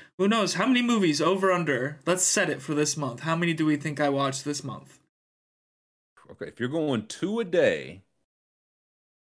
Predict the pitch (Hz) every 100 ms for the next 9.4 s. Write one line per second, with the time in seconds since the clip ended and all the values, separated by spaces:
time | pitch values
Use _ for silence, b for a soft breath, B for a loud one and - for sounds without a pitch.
0 | _ 95 107 147 156 139 123 117 117 110
1 | 110 101 - 113 120 123 135 151 165 170
2 | 170 175 180 175 170 165 175 185 185 156
3 | 120 113 127 107 85 101 131 165 - 160
4 | 165 175 127 107 104 113 - b b _
5 | _ _ _ _ _ _ _ _ _ _
6 | _ - 165 196 147 127 - - _ 101
7 | - - - 151 156 151 131 151 156 135
8 | 131 135 123 113 113 104 117 120 120 120
9 | 110 - - -